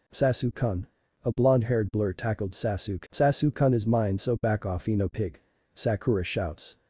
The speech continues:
"Like hell he is, forehead." Ino shouts back. "Oh my god, do they ever shut up?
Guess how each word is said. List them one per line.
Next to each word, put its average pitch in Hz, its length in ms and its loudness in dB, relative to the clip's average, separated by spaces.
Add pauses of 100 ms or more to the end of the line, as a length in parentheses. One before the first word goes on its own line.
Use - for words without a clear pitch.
(120)
"Like 131 200 6
hell 127 200 2
he 107 140 -2
is, 98 120 -2
forehead." 98 460 -2 (400)
Ino 117 220 2
shouts 98 340 -4
back. 92 400 -6 (240)
"Oh 98 80 4
my 139 180 8
god, 139 280 4
do 120 100 2
they 110 160 2
ever 104 180 0
shut 98 240 -2
up? 98 220 -6